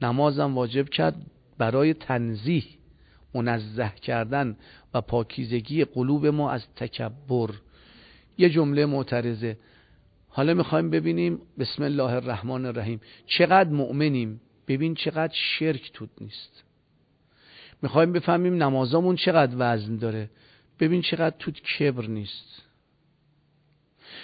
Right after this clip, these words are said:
کبر از بیماری‌ها و رذائل اخلاقی بزرگ در اعداد و شماره گناهان کبیره ذکر شده،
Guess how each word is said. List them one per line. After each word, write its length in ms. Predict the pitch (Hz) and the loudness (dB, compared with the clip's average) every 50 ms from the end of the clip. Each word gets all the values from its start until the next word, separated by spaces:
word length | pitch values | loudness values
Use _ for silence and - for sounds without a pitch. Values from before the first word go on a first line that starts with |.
| - - - - | -20 -10 0 4
کبر 220 | 175 170 156 135 139 | 4 6 6 6 4
از 240 | 139 131 117 113 127 | 2 0 -2 -4 -4
بیماری‌ها 680 | 127 131 127 131 127 127 127 131 139 123 104 131 135 | -2 0 2 2 2 2 0 0 0 0 2 2 2
و 60 | 127 | 2
رذائل 500 | 123 120 123 120 113 107 120 127 131 127 | 0 0 0 0 0 0 0 0 0 0
اخلاقی 600 | 123 117 120 - - 113 117 117 113 120 127 127 | -2 -4 -6 -6 -4 -4 -4 -4 -4 -4 -4 -4
بزرگ 580 | 127 123 120 113 131 147 151 151 147 147 147 143 - - - - - _ _ | -4 -4 -4 0 0 0 0 2 0 -2 -2 -4 -8 -16 -20 -20 -20 _ _
در 220 | - 135 123 123 - - | 0 0 0 0 -2 -2
اعداد 460 | - 127 117 139 143 143 135 120 117 | -2 0 4 6 6 6 6 4 0
و 80 | 123 117 | -4 -4
شماره 720 | - - - 120 113 113 117 117 117 139 143 135 123 120 | -4 -4 -2 -2 -2 0 -2 0 0 0 0 2 0 0
گناهان 600 | 117 123 - 120 120 120 120 110 98 117 117 120 | -2 -4 -4 -2 -2 0 -2 -2 -2 -4 -4 -6
کبیره 500 | 110 - - 117 107 110 113 117 131 143 | -6 -6 -6 -4 -4 -4 -4 -2 -2 0
ذکر 260 | 143 151 156 147 - - | 0 0 -2 -2 -2 -4
شده، 340 | - 160 156 156 160 160 | -4 -4 -2 -2 -2 -4